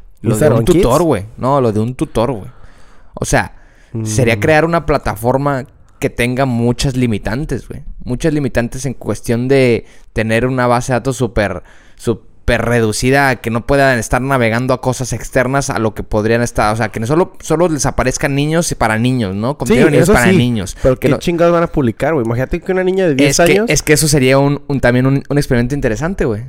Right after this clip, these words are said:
Speaker 2: Está muy mamón, güey. Creo que no,
Speaker 1: Es
Speaker 2: creo
Speaker 1: como
Speaker 2: que las redes sociales no s-,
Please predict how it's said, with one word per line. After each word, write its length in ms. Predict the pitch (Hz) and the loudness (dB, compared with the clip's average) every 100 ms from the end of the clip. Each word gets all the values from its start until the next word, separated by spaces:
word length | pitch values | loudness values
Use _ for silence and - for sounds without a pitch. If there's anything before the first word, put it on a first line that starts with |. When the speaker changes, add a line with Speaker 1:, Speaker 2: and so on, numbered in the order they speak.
| 135 - | -16 -10
Speaker 2:
Está 220 | 110 - | -8 -6
muy 160 | 107 131 | -6 -2
mamón, 380 | 143 127 135 156 | -2 -2 -2 -2
güey. 220 | 147 123 | 0 -2
Creo 240 | - 131 | 0 -2
que 100 | - | 0
no, 240 | 160 151 151 | 0 2 2
Speaker 1:
Es 120 | 151 - | -2 0
Speaker 2:
creo 140 | 151 | 2
Speaker 1:
como 120 | 170 240 | 4 4
Speaker 2:
que 80 | |
las 140 | 240 170 | 4 4
redes 140 | 220 | 2
sociales 260 | 175 202 185 | 2 0 2
no 100 | 185 | 0
s-, 160 | 175 | -4